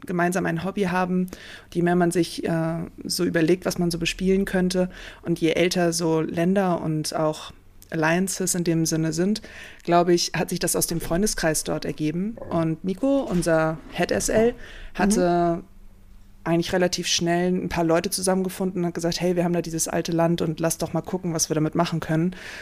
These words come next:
Speaker 1: Und dann eben auch eine Orga, ähm, zusammengewürfelt, äh, bevor covid uns dann tatsächlich irgendwie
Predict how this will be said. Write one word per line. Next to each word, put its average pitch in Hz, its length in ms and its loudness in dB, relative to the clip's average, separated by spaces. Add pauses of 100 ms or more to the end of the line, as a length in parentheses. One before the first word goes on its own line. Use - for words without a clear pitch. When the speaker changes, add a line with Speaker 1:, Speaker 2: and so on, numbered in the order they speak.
(120)
Speaker 1:
Und 165 140 -4
dann 160 120 4
eben 160 200 2
auch 151 160 0
eine 165 160 0
Orga, 175 460 2 (880)
ähm, 180 160 2
zusammengewürfelt, 180 1080 2
äh, 160 240 -2
bevor 170 340 -4
covid 170 420 -4
uns - 280 -4
dann 165 160 -2
tatsächlich 165 400 -2
irgendwie 160 500 0